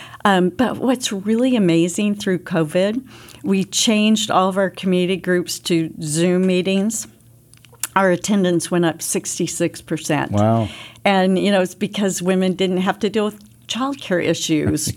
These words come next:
Speaker 2: <laughs> Right.
Speaker 1: traffic.
Speaker 2: Right.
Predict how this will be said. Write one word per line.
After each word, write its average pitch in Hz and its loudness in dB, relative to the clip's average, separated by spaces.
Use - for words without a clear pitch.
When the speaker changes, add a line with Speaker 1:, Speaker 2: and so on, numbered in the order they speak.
Speaker 2:
<laughs> - -14
Right. 107 2
Speaker 1:
traffic. 233 0
Speaker 2:
Right. 104 0